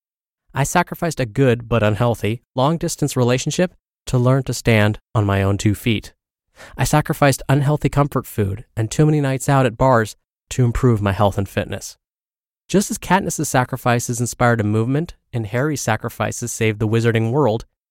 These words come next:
your sacrifices can create amazing, permanent changes in your life and the lives of those around you too.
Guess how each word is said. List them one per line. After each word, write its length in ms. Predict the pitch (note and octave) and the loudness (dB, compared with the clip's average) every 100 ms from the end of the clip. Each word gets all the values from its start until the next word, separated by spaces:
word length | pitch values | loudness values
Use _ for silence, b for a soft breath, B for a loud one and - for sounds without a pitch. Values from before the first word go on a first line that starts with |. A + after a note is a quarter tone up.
| _ | _
your 140 | - G3+ | -4 -2
sacrifices 680 | - E3+ C3+ - A#2 - - | 0 0 0 -2 -2 -2 -4
can 160 | B2 | -4
create 320 | A#2 A#2+ G#2+ | -2 0 0
amazing, 540 | G2+ G#2+ B2 C#3 E3 E3 b b | 0 0 0 2 0 -2 b b
permanent 460 | - D3+ F3+ F#3+ - | 2 4 4 0 0
changes 380 | D3+ D3 C#3+ | 0 2 2
in 80 | B2 | 2
your 140 | A#2 A2 | 2 2
life 420 | A2 G2 - - _ _ _ - | 2 -2 -6 -16 _ _ _ -2
and 240 | D#3+ F3 | 2 4
the 40 | C3+ | 4
lives 380 | A#2 A2+ A2+ | 4 4 4
of 120 | A2+ G2 | 0 -2
those 220 | G#2 G2+ | -2 0
around 320 | G2+ G2+ G2 | 0 0 -2
you 80 | G2 | -6
too. 360 | - C#3+ G#2 | 0 2 2